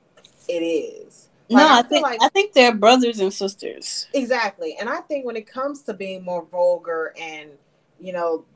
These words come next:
Speaker 1: the lyrics is much more explicit, I feel like that's leaning more towards rap.
Speaker 2: No,
Speaker 1: Honestly,
Speaker 2: I don't
Speaker 1: when
Speaker 2: agree.
Speaker 1: I think of
Speaker 2: Oh, go
Speaker 1: hip hop,
Speaker 2: ahead.
Speaker 1: I think of somebody like Jay-Z.
Speaker 2: Mm-hmm.
Speaker 1: His music is fun, it's hip,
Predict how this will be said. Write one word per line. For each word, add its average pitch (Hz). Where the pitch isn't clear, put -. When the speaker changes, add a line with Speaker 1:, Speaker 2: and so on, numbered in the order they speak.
Speaker 1:
the 170
lyrics 175
is 160
much 170
more 165
explicit, 180
I 196
feel 220
like 196
that's 233
leaning 202
more 175
towards 160
rap. 156
Speaker 2:
No, 233
Speaker 1:
Honestly, 175
Speaker 2:
I 202
don't 214
Speaker 1:
when 196
Speaker 2:
agree. 170
Speaker 1:
I 147
think 415
of 220
Speaker 2:
Oh, 208
go 160
Speaker 1:
hip 160
hop, 180
Speaker 2:
ahead. -
Speaker 1:
I 233
think 240
of 202
somebody 185
like 165
Jay-Z. 165
Speaker 2:
Mm-hmm. 170
Speaker 1:
His 285
music 233
is 196
fun, 190
it's 160
hip, 247